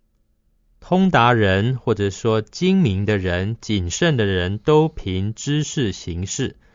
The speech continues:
相对的呢，愚昧人张扬自己的愚昧。英文说but，but，但是或然而。A fool，fool就是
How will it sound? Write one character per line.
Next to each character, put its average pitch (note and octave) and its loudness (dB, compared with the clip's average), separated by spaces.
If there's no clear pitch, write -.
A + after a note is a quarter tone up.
相 D#3+ 0
对 D#3 2
的 A2+ 0
呢， A2+ 0
愚 G#2+ 0
昧 D#3 2
人 F#2 -2
张 C#3+ 0
扬 F2+ -2
自 B2 -6
己 F#2+ -8
的 F2+ -4
愚 F2 -6
昧。 A#2 -2
英 A#2+ -2
文 F#2 0
说 G#2+ -2
but，but， - -2
但 G#2+ 0
是 F#2 -6
或 G2+ -4
然 F2 -4
而。 A#2+ -4
A A#2 0
fool，fool G#2 0
就 G2 -6
是 F2+ -4